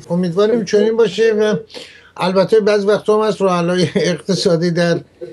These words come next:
اه، حکومت ایران اونطور که سابقه نشون می‌ده، برای اینکه همین تورم پیش نیاد،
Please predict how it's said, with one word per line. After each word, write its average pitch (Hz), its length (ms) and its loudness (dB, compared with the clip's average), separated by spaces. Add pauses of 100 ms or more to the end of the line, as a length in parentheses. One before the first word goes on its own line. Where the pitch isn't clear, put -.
(180)
اه، 165 280 0
حکومت 170 680 2
ایران 175 1080 0
اونطور 196 440 2
که 190 160 -2
سابقه 165 440 -2
نشون 170 380 0
می‌ده، 196 420 4
برای 180 240 -2
اینکه 196 240 2
همین 202 220 0
تورم 170 680 0
پیش 170 340 -2
نیاد، 160 380 2